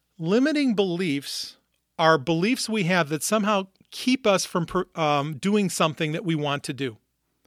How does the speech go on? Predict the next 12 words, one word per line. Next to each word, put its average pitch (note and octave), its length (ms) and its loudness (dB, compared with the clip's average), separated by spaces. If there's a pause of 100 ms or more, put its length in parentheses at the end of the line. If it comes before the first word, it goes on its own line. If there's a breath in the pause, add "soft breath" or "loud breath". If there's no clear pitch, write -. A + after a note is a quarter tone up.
(640)
Could A#3+ 180 4
be C4 100 6
something F#3+ 380 0
we E3 180 -2 (160)
don't G3 180 0
want D#3+ 200 0
to C#3 40 0
do C#3+ 200 0
as C3+ 100 -4
well, A3+ 180 -2
I C3 120 0
guess. C3+ 280 -4